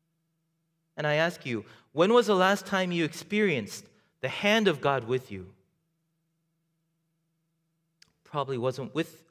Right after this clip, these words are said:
us unless we were breaking boundaries with the gospel message. Why don't we see God move today? Like, out of our thirty years, forty years of trusting in Christ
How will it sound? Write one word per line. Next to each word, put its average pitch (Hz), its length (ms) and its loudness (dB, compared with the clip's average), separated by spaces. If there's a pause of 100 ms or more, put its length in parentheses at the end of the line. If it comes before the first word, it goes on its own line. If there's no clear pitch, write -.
(100)
us - 520 -8 (1040)
unless 127 260 -2
we 127 80 -4
were 110 80 0
breaking 104 400 -6
boundaries 95 640 -12 (200)
with 104 80 -20
the 98 80 -12
gospel 90 360 -14
message. 90 460 -20 (1500)
Why 156 140 4
don't 202 120 2
we 185 100 2
see 196 400 0
God 160 280 2
move 151 240 -2
today? 123 400 -4 (1080)
Like, 139 180 0
out 175 160 4
of 185 120 2
our 170 80 6
thirty 214 340 6
years, 185 400 4
forty 214 380 4
years 185 340 4
of 143 140 0
trusting 202 440 0
in 170 120 -2
Christ 156 360 0